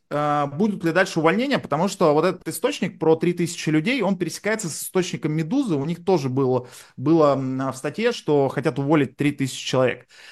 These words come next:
Также мне этот источник говорил, что государство должно было выделить V K, э, двадцать пять миллиардов рублей, но, э, видимо, э, планы у российского государства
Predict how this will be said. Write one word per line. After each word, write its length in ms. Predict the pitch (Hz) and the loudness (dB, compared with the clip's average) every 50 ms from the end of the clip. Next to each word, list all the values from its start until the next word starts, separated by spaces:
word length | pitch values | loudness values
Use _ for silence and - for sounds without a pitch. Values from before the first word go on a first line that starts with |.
| - _ | -8 _
Также 300 | - 214 262 254 247 262 | 2 2 2 4 2 0
мне 160 | 208 196 202 | 0 2 0
этот 180 | 202 170 165 - | 0 -2 -2 -6
источник 420 | 170 - - 233 269 - - 202 143 | -6 -2 -2 -2 -2 -2 -4 -2 0
говорил, 320 | 143 139 143 170 220 240 | 2 4 4 4 2 2
что 160 | - - 156 | 0 -4 -4
государство 640 | 135 131 120 131 139 175 202 220 214 - - 185 156 | -4 -4 -6 0 4 4 4 4 2 -2 0 0 0
должно 320 | 127 135 135 123 147 180 | 2 2 0 0 0 0
было 180 | 180 170 156 139 | 2 4 4 2
выделить 500 | 131 139 175 180 196 170 143 120 - - | 2 0 -2 0 0 0 -2 -2 -6 -10
V 140 | 120 127 131 | -10 -10 -10
K, 520 | 120 117 175 185 196 202 196 170 - - - | -6 -2 0 0 2 2 0 -2 -2 -2 -4
э, 260 | 131 131 135 131 131 127 | -2 0 0 0 0 0
двадцать 340 | 123 143 165 170 - - | 2 0 0 0 0 -2
пять 180 | - 165 160 160 | -2 -2 -2 0
миллиардов 460 | 156 147 147 160 160 143 147 127 - | -2 0 2 2 2 0 -2 -6 -4
рублей, 340 | 160 160 165 220 262 277 240 | -4 -2 0 0 0 0 0
но, 420 | 156 151 180 196 196 185 - - - - | 0 2 4 4 4 2 0 -2 -4 -2
э, 220 | 131 131 131 - | -2 0 -2 -2
видимо, 680 | 131 156 214 202 214 208 190 185 170 156 143 - - - | -2 -2 -2 0 0 2 2 4 4 2 2 -2 -6 -6
э, 180 | - 139 131 117 | -4 -4 -4 -4
планы 360 | - 156 160 190 208 208 202 160 | -2 2 4 4 4 4 2 2
у 100 | 139 139 | 2 2
российского 480 | 139 131 - - 190 175 - - 135 | 0 0 0 -4 -6 -4 -2 -4 -4
государства 800 | 131 120 123 123 - 143 131 180 202 202 - - 156 127 - | -2 -2 -4 -6 -2 4 4 4 4 4 0 0 0 0 0